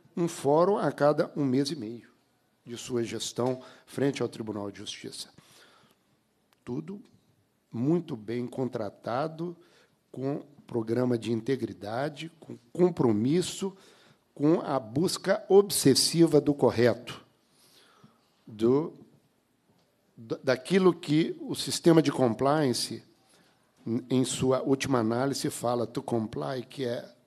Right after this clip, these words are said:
cumprir aquilo que é acordado e não deixar para trás.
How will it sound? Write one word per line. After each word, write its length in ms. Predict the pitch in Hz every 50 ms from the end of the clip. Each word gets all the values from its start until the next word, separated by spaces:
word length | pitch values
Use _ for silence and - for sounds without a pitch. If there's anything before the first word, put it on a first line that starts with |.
| _ _ _ _
cumprir 500 | - 165 160 131 - - 165 180 190 175
aquilo 400 | 139 117 - - - 151 143 135
que 240 | 123 - - - 120
é 120 | 110 117 117
acordado 720 | 110 107 - - 107 95 - - 90 - - - - - - - _ _ _ _ _ _ _ _ _ _ _ _ _ _ _ _ _ -
e 80 | - 123
não 200 | 117 120 120 117
deixar 360 | 120 113 - - 113 104 -
para 140 | - - 117
trás. 540 | - - - - - - - - - -